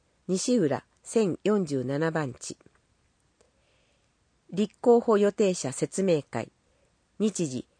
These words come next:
平成二十八年六月三日金曜十四時から。場所、市役所別館三階会議室。なお、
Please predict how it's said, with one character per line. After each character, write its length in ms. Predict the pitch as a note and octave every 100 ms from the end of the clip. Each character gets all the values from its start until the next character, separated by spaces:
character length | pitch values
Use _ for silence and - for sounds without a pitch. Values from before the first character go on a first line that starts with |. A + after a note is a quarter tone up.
| _ _
平 180 | A3 B3
成 280 | - A3
二 180 | G3+ A3+
十 200 | G#3 E3
八 300 | C#3 D3 E3+
年 180 | D3 A#2+ - -
六 240 | D3+ -
月 300 | G#3+ G#3 F3+
三 160 | D#3+ D3+ _
日 140 | C#3+ - _
金 260 | - F#3+ F#3
曜 260 | D#3+ A#2+ - _
十 260 | - A3 F3
四 160 | D3+ F3+
時 100 | C#3+
か 160 | A#2
ら。 120 | G2 - _ _ _ _ _ _ -
場 140 | D#3
所、 240 | - F3 - _ _ _
市 160 | - G#3
役 220 | A3 -
所 260 | - D3+ - -
別 180 | D#3 E3+ _
館 260 | G3+ F#3
三 340 | - G3 G3 G3
階 240 | F3 E3+ -
会 200 | F3 F3+
議 140 | F3
室。 380 | D#3 - - - - _ _ _ _ _ _ _ _ _ _ _ _ _ _ _
な 200 | F3 F3
お、 120 | C#3